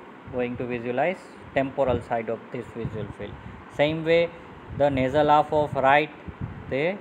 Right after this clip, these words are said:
visualize the temporal half of this visual field, and,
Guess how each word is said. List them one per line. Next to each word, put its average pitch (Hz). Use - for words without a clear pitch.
visualize 135
the 135
temporal 143
half 139
of 143
this 139
visual 139
field, 165
and, 190